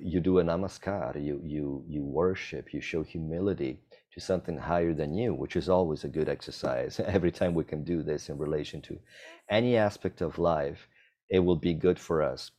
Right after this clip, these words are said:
for our spiritual health, if nothing else. I remember a, um, a schoolmate of mine in high school, she hated our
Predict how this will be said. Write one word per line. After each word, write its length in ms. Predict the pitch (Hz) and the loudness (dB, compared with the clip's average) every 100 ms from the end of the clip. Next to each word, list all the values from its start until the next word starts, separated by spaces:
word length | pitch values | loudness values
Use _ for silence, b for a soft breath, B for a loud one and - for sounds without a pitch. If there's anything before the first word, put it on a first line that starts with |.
| _ | _
for 160 | - 82 | 0 2
our 100 | 76 | 0
spiritual 440 | - 120 117 110 | 0 0 2 -2
health, 320 | 92 87 87 85 - | -2 -2 -2 -4 -6
if 220 | 92 - | -4 -2
nothing 340 | 90 78 76 64 | -4 -6 -8 -8
else. 320 | 58 - - _ _ B B B B - | -10 -14 -20 _ _ B B B B 2
I 40 | |
remember 520 | 101 110 110 117 123 | 4 6 6 8 8
a, 260 | 107 85 80 | 10 8 6
um, 480 | 76 73 71 71 - | 4 2 -2 -8 -8
a 60 | 90 | -10
schoolmate 560 | - - 123 117 78 73 | -4 0 2 2 -2 -6
of 140 | - | -8
mine 380 | 78 69 69 80 - _ _ _ _ _ _ _ b b - | -6 -6 -8 -12 -20 _ _ _ _ _ _ _ b b -6
in 100 | 85 | -2
high 240 | 98 110 | -2 -2
school, 460 | 104 - 76 65 - _ _ | -4 -8 -8 -8 -14 _ _
she 340 | - - 92 - - | -8 -4 -4 -6 -8
hated 680 | 98 123 156 156 117 85 - _ _ _ _ _ _ _ 87 | -2 2 2 4 4 2 -2 _ _ _ _ _ _ _ 2
our 300 | 92 85 | 2 2